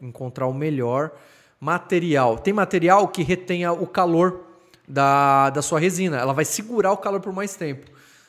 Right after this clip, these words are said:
Aí você pensa assim o seguinte, "Poxa, eu posso fazer esse material com esse meu molde, com outro tipo de material que não retém o calor, mas ajude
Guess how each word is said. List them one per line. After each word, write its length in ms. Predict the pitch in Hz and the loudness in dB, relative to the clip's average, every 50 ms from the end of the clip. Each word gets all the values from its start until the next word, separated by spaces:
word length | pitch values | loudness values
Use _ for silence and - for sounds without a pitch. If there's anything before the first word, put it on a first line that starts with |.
| _ _ - | _ _ -10
Aí 80 | 139 | -8
você 180 | 135 147 - 165 | -8 -6 -6 -6
pensa 380 | 156 - 156 143 143 135 - 151 | -6 -6 -8 -8 -8 -10 -12 -14
assim 160 | - - 147 | -14 -14 -14
o 40 | 139 | -14
seguinte, 460 | - - 147 131 131 127 117 - - | -12 -12 -12 -12 -10 -12 -12 -14 -16
"Poxa, 400 | - - 175 175 147 - - 113 - - _ _ _ _ _ _ _ _ _ _ - | -12 -6 -4 -4 -4 -6 -8 -14 -16 -18 _ _ _ _ _ _ _ _ _ _ -12
eu 140 | 147 143 | -12 -12
posso 400 | 131 139 - 165 185 196 - 208 | -10 -6 -4 -4 -4 -4 -6 -10
fazer 240 | - - 170 143 160 | -12 -10 -8 -8 -8
esse 140 | 151 - 156 | -8 -10 -10
material 600 | 147 143 139 - - 127 123 131 139 151 - 160 | -10 -12 -12 -12 -10 -8 -8 -6 -6 -4 -6 -6
com 640 | - - - - 160 160 160 165 160 165 165 165 165 - - | -8 -10 -12 -10 -10 -8 -8 -8 -10 -10 -10 -12 -12 -10 -8
esse 300 | 151 135 - - 147 131 | -8 -6 -6 -6 -6 -6
meu 180 | 127 135 131 | -6 -6 -6
molde, 520 | 123 127 143 175 202 202 170 131 123 117 - - - _ _ _ - - _ _ - - | -4 -2 0 0 0 0 0 -2 -6 -10 -12 -16 -20 _ _ _ -20 -20 _ _ -16 -12
com 180 | 196 190 185 | -10 -6 -4
outro 320 | 190 240 311 320 311 240 - | -2 -2 -2 -4 -6 -8 -8
tipo 260 | - 208 - 208 180 | -8 -10 -8 -8 -8
de 80 | 156 | -6
material 420 | 160 165 151 - - 143 160 165 165 | -6 -6 -6 -4 -2 0 0 0 0
que 320 | 165 - - 170 151 147 - | -2 -4 -6 -6 -6 -6 -8
não 380 | 156 151 160 170 196 254 311 359 | -8 -8 -6 -2 -2 0 0 0
retém 380 | 277 254 247 247 - 214 196 190 | 0 -2 -4 -4 -2 -2 -2 -2
o 60 | 180 | -2
calor, 400 | 185 - 165 147 147 170 208 214 | -2 -2 -2 -2 0 0 0 0
mas 280 | 208 208 202 185 185 | -2 -2 -4 -4 -4
ajude 600 | 202 202 175 151 156 180 214 220 180 180 202 208 | -4 -4 -4 -6 -6 -8 -8 -8 -8 -10 -12 -14